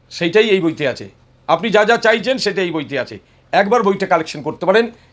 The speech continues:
এটার খণ্ড আছে, তিনটে খণ্ড আছে। এ দেখুন, আরেকটা হিন্দু সনা-, হিন্দু ও সনাতন ধর্মের জানা ও না জানা কথা, প্রথম খণ্ড, দ্বিতীয় খণ্ড, এটি সংগ্রহ করতে পারেন।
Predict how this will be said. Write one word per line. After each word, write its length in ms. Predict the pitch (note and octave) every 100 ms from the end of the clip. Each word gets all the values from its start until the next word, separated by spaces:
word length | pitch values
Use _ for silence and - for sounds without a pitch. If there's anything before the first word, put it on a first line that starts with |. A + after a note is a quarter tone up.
| -
এটার 200 | C#3+ F3
খণ্ড 240 | - G#3
আছে, 200 | F#3+ D#3+
তিনটে 300 | C#3 G3+ G3+
খণ্ড 200 | F#3 D#3+ C3+
আছে। 220 | A2+ F#2+ _ _ _ - _ _ - _ _ _ - - - - - - -
এ 80 | G3
দেখুন, 220 | F3 C3+ - _ _
আরেকটা 420 | - G#3 G#3+ E3 B2+
হিন্দু 360 | D3 G#3+ A#3+ C#4 - _ _
সনা-, 440 | - - F3+ G3+ -
হিন্দু 220 | D3 G3+ A#3+
ও 40 | A3+
সনাতন 400 | G3 G3+ G3 G#3
ধর্মের 340 | G3+ A#3+ B3
জানা 420 | G#3+ F3 G3 B3+ - -
ও 80 | E3+
না 200 | E3 E3
জানা 200 | E3 D3+
কথা, 180 | C3+ A#2 F#2+ _ _ _ _ _ _ -
প্রথম 320 | F#3+ A#3+ A#3+
খণ্ড, 220 | G3+ B3 C#4 C#4 _ _ C3
দ্বিতীয় 340 | D#3+ F#3+ G3
খণ্ড, 260 | - D3 A2 - _ _ _ _ _ _ _ _ _ _ -
এটি 180 | D#3+
সংগ্রহ 320 | G3+ D#3+ F3 F3
করতে 220 | E3+ F3+
পারেন। 220 | F3 G#3